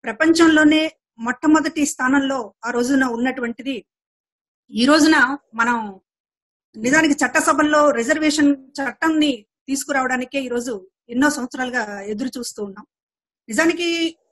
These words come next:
అన్ని రంగాలలో మనం ముందుకు వెళ్తున్నాము, అన్ని రంగాలలో ఈక్వల్ గా, అదే విధంగా దాదాపు అవకాశాలు, ఉన్న అవకాశాలన్నిటినీ అందిపుచ్చుకుంటూ ఈ రోజు మహిళలు ముందుకు వస్తున్నారు.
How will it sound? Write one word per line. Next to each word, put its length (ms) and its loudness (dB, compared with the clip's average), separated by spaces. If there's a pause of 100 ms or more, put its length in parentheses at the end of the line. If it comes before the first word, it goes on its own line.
(100)
అన్ని 220 2
రంగాలలో 560 2
మనం 280 2
ముందుకు 360 -4
వెళ్తున్నాము, 800 0
అన్ని 240 0
రంగాలలో 480 -4
ఈక్వల్ 500 -12
గా, 160 -2 (160)
అదే 160 -6
విధంగా 440 -10 (520)
దాదాపు 500 -2
అవకాశాలు, 680 -2
ఉన్న 300 2
అవకాశాలన్నిటినీ 880 -2
అందిపుచ్చుకుంటూ 720 -8
ఈ 60 -12
రోజు 220 -8
మహిళలు 460 -8 (420)
ముందుకు 280 -4
వస్తున్నారు. 440 -8